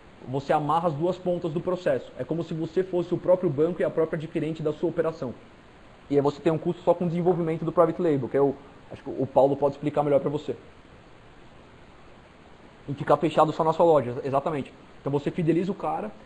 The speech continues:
você gera crédito pra ele comprar só na sua loja, cara. Então você faz o papel do banco, da adquirente e do lojista. Você, é uma ideia bem legal, cara. Acho que o,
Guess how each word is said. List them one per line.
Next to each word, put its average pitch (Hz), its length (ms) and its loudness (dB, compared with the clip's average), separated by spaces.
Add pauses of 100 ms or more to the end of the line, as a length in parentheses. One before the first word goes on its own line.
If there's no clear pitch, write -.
você 156 220 -2
gera 180 260 2
crédito 180 540 -2
pra 185 100 -2
ele 180 80 -2
comprar 170 580 -2 (260)
só 196 200 -4
na 208 80 -2
sua 220 160 -2
loja, 175 320 4
cara. - 180 -16
Então 160 200 -4
você 170 180 -4
faz 170 200 0
o 170 40 -6
papel 165 240 0
do 160 80 -2
banco, 165 460 -2
da 156 160 -2
adquirente 165 640 -4 (320)
e 196 80 -2
do 180 80 0
lojista. 190 480 0 (560)
Você, 147 480 0 (280)
é 151 260 -4
uma 156 100 2
ideia 170 160 6
bem 170 120 2
legal, 185 320 4
cara. 120 140 -4
Acho - 80 -10
que 160 100 -6
o, 147 140 -2